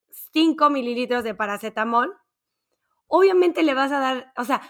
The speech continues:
no sientas culpa si se lo das, porque tú sabes perfecto que el paracetamol controla la fiebre y al otro día le puedes hablar al pediatra, decirle, "Oye, ayer en la noche tuvo fiebre,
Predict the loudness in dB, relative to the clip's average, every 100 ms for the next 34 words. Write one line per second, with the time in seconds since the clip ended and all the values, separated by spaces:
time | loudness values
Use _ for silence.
0 | _ -2 0 -2 -2 -2 -2 -6 -4 -2
1 | 0 -2 -2 -8 -8 -4 -2 -2 -8 -12
2 | -10 -10 -8 -2 -2 -2 -6 -6 -6 -4
3 | -4 -4 -8 -8 -14 -8 -8 -8 -6 -4
4 | -2 -2 -2 -2 -2 -2 -2 -2 -2 -2
5 | -2 0 0 -2 -4 -6 -6 -6 -6 -4
6 | -2 -2 0 0 0 -2 -8 -10 -8 -4
7 | -2 -2 -4 -6 -8 -8 -10 -10 -2 0
8 | 0 -2 -6 -8